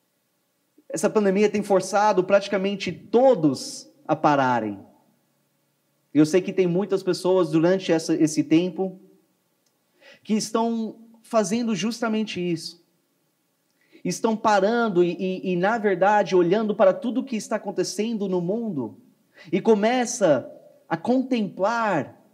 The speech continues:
e pensar sobre coisas que talvez não tinha pensado por muito tempo.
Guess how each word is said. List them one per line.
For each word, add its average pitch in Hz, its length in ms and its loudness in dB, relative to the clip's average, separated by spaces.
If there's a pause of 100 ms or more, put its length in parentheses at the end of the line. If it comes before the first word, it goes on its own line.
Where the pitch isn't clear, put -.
(300)
e 208 100 -2
pensar 226 640 0
sobre 196 240 -4
coisas 208 540 -2
que 202 120 -10
talvez 208 480 0
não 214 160 -2
tinha 247 360 -4
pensado 156 760 -4 (480)
por 175 160 2
muito 165 300 0
tempo. 117 480 -6